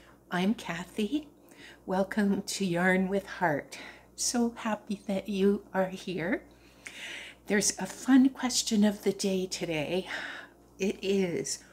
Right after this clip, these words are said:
what yarn-related Olympic event would you absolutely love to be part of? Not to win,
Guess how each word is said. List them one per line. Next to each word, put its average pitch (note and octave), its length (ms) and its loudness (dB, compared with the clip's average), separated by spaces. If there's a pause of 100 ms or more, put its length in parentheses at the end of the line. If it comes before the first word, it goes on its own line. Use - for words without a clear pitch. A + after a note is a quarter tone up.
(240)
what G#3+ 600 0 (300)
yarn-related F#3+ 1400 2 (640)
Olympic F#3 640 2
event B3 560 0
would F3+ 260 -2
you G#3 220 2 (100)
absolutely F#3+ 880 -2
love F3+ 600 -6
to - 120 -10
be F3+ 200 -4
part E3+ 420 -6
of? - 420 -10 (880)
Not F3+ 420 -2
to C#4+ 120 0
win, G#3+ 560 4